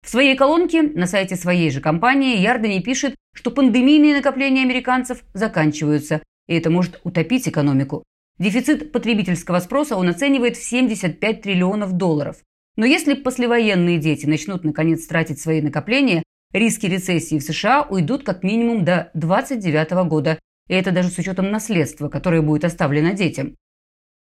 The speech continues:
Аналитики ведущих американских банков считают, между тем, что рецессия в С Ш А наступит уже в четвёртом квартале текущего года и называют двенадцать признаков скорого спада в экономике, в том числе сокращение производственного индекса П М I до сорока шести пунктов,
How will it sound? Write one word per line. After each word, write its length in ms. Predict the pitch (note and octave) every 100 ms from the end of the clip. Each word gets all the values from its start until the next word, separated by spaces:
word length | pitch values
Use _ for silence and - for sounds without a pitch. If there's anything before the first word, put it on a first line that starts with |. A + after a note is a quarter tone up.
| -
Аналитики 500 | G#3+ A#3 E4 D#4+ C4+
ведущих 420 | C4 C4 - A#3+
американских 580 | B3 A#3 A#3+ A#3 A3+ G#3+
банков 340 | C4+ D4+ G3
считают, 400 | D3 F#3 G#3+ G#3+
между 220 | G3 E3
тем, 240 | F#3 C4 C4
что 280 | - F3 D#3+
рецессия 440 | E3 E3+ D#3+ E3+
в 40 | C#3+
С 60 |
Ш 200 | D#3+ G#3
А 20 |
наступит 460 | G#3 E3+ F3 G3 F3+
уже 160 | E3+ E3+
в 60 |
четвёртом 520 | - - F#3+ E3+ E3
квартале 380 | D#3+ E3 C#4+ C#4+
текущего 540 | C4+ F3+ A#3+ A#3+ C4 C4+
года 320 | F#3 D#3+ - _ _ _
и 60 | G#3
называют 440 | A#3 B3 D#4+ D#4+
двенадцать 640 | - E3+ G#3 A3+ G3+ F3+ D#3
признаков 460 | A3+ D4 D#4+ D#4
скорого 380 | - - A3+ B3
спада 320 | A#3 - F3+
в 80 | F3+
экономике, 560 | F3+ D#3+ E3 E3 E3 E3+ - _ -
в 80 |
том 180 | - D#4
числе 480 | D#4 C#4+ C4+ C4+ C4+
сокращение 580 | - F3+ E3+ E3 C4 A#3+
производственного 720 | - F#3 D#3+ A3 A#3 G3 F#3+
индекса 520 | F#3 G#3 G#3 G3+ -
П 300 | F#3 G3 G3+
М 140 | F#3+ G3
I 160 | A#3+
до 100 | A#3
сорока 340 | F#3 E3+ E3+ F#3+
шести 280 | F#3 E3+ G#3+
пунктов, 460 | - G#3+ - D3+